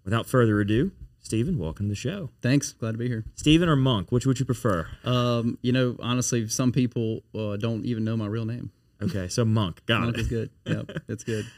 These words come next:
Speaker 1: So, Monk, who are you, man, and what the heck do you do?
Speaker 2: Yeah, man, look, Stephen Davis. I'm, uh, born and raised in Baton Rouge. I've been living in Denham Springs. I'm a transplant to Livingston Parish for the past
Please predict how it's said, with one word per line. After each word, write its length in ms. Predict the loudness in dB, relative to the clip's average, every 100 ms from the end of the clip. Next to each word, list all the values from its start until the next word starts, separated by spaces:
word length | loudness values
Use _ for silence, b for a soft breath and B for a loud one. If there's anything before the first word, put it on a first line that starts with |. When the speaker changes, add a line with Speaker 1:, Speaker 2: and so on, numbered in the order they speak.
| B
Speaker 1:
So, 380 | 4 6 6 4
Monk, 280 | 0 0 6
who 200 | 6 8
are 180 | 6
you, 160 | 6 6
man, 240 | 6 4
and 400 | 4 2 4 2
what 200 | 0 0
the 80 | 0
heck 160 | -2 0
do 60 | 0
you 100 | 2
do? 300 | 0 -4 -12 _
Speaker 2:
Yeah, 160 | 0 2
man, 180 | 4 2
look, 160 | 0
Stephen 300 | 2 4 6
Davis. 360 | 6 4 0 -2
I'm, 160 | -2
uh, 300 | 0 -2 -4 -6
born 220 | -6 -4
and 60 | -2
raised 220 | -2 -2
in 60 | -2
Baton 200 | -2 -2
Rouge. 280 | -4 -4
I've 160 | -6 -4
been 120 | -2
living 200 | -2 -2
in 80 | 0
Denham 160 | 0 -2
Springs. 400 | -4 -4 -4 -4
I'm 80 |
a 80 | -6
transplant 580 | -2 0 0 -2 -6 -4
to 80 | -4
Livingston 320 | -2 0 -2
Parish 340 | -2 -2 -4
for 100 | -8
the 40 | -8
past 340 | -6 -6 -10